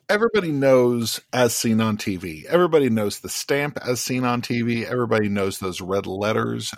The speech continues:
I feel like this would be beautifully set as an end cap, As Seen on T V, the board game, and you have some sort of rotisserie fryer that is also a juicer, that is also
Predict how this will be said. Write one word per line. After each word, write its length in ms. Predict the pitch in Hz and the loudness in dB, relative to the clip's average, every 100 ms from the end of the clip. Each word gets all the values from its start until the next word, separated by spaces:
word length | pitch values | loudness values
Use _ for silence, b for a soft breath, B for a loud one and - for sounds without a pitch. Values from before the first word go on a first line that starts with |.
| - | -8
I 120 | 98 | -8
feel 280 | - 123 123 | -6 -4 -2
like 220 | 104 - | -2 -6
this 280 | - 110 - | -8 -8 -8
would 200 | 95 85 _ _ | -12 -14 _ _
be 140 | - 95 | -10 -10
beautifully 560 | 98 117 131 131 107 | -4 -2 -2 -2 -4
set 320 | - - 107 104 98 | -4 -2 -2 -2 -8
as 200 | 95 - | -12 -12
an 80 | 78 | -10
end 160 | 113 110 | -6 -4
cap, 240 | - 104 - | -2 -4 -4
As 180 | 104 101 | -6 -6
Seen 260 | - 107 104 | -6 -6 -6
on 120 | 95 | -8
T 160 | - 101 | -8 -10
V, 180 | 95 95 | -8 -10
the 100 | - | -10
board 340 | - 120 117 | -6 -4 -4
game, 380 | 113 113 107 110 B B B | -2 0 0 -4 B B B
and 160 | - 113 | -4 0
you 100 | 113 | 2
have 240 | 110 135 | 2 0
some 220 | - 139 127 | 0 -4 -4
sort 260 | - 123 | -2 0
of 140 | 107 92 | 0 -2
rotisserie 640 | 95 - - - 117 104 | -6 -4 -6 -4 -4 -4
fryer 640 | - - 101 107 117 127 135 B B _ | -6 -2 2 2 2 -2 -4 B B _
that 100 | 104 | -4
is 120 | 98 - | -4 -6
also 380 | 113 110 - 101 | -4 -4 -2 -2
a 40 | |
juicer, 680 | 87 104 120 127 139 131 - B B B | -4 -2 -2 0 0 0 -2 B B B
that 140 | - 104 | -4 -2
is 160 | 98 | -4
also 580 | - 104 107 - 107 101 | -6 -4 -2 0 -2 -2